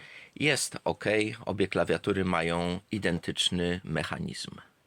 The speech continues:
Są one prawie identycznej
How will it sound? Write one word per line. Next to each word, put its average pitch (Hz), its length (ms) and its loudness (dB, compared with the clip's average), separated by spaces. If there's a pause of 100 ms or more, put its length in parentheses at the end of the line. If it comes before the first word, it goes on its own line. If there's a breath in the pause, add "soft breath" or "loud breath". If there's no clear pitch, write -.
(2000 loud breath)
Są 123 320 4
one 98 320 2 (580)
prawie 113 300 2
identycznej 92 1040 0